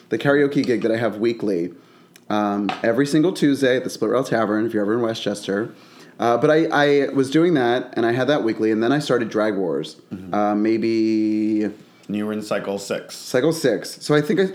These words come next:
Speaker 1: my, my first time in Westchester doing the drag was October, and I think Drag Wars started in May.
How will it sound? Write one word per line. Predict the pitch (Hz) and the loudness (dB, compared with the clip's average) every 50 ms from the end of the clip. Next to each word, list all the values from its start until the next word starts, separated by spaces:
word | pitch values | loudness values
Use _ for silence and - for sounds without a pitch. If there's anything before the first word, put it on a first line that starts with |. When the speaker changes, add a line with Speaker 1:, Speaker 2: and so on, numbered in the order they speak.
| - - | -8 -6
Speaker 1:
my, | - 127 127 | -2 0 2
my | 113 139 143 139 | 2 2 2 2
first | - - 151 175 165 - | 2 2 2 2 0 -2
time | - 165 147 143 143 139 135 135 - - | 0 0 2 4 4 4 2 0 -2 -2
in | 127 120 | -2 0
Westchester | 127 135 135 143 143 139 - 135 | 0 0 2 0 -2 0 0 0
doing | 123 131 123 123 | 0 2 2 2
the | 131 127 | 2 2
drag | 120 110 107 107 | 2 2 0 0
was | 107 104 104 - - - - - - | 0 -2 -4 -6 -14 -20 -20 -12 -4
October, | 113 117 - - - - 175 175 165 135 104 104 107 120 156 - - - - - - | -4 -4 -4 -4 -4 0 2 2 2 2 2 0 0 -2 -2 -6 -14 -20 -18 -8 -2
and | 131 | 0
I | 131 | 0
think | 135 143 139 135 135 - - | 2 2 2 2 0 -2 -8
Drag | - - 127 123 117 | -2 0 0 2 2
Wars | 131 131 131 | 0 -2 0
started | - 135 123 120 117 | 2 0 2 2 2
in | 110 107 107 104 101 101 101 104 104 104 | 0 0 0 0 0 0 0 0 0 0
May. | 107 98 82 57 50 50 50 50 - | 0 -2 -2 -4 -4 -6 -8 -8 -10